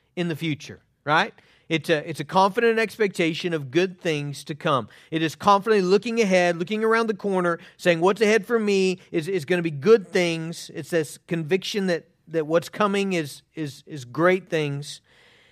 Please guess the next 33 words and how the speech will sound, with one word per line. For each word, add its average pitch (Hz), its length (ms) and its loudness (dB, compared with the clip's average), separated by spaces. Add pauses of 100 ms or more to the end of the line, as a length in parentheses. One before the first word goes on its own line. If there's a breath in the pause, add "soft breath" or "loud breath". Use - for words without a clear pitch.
(760 soft breath)
But 190 320 0
the, 175 140 -4 (260)
the 180 200 -20
evidence 226 580 0
was 143 140 -6
so 233 540 0
stacked - 880 -8
against 151 580 -6
Abraham. 110 540 -8 (1000)
You 196 100 8
know, 233 140 12
when, 196 220 10
when, 190 280 2
when 185 160 2
God 226 220 8
makes 240 260 2
this 180 160 -4
promise, 247 540 2
and, 202 320 -4
and 196 260 -6
all 277 360 12
of 233 60 10
the 196 80 4
promise 240 480 4
really 220 200 6
depends 220 400 -4
upon 190 260 -6
him 190 140 -8
having 202 260 -8
a 170 60 -10
son 247 500 -10 (300)
with 208 120 -2
Sarah, 269 540 -2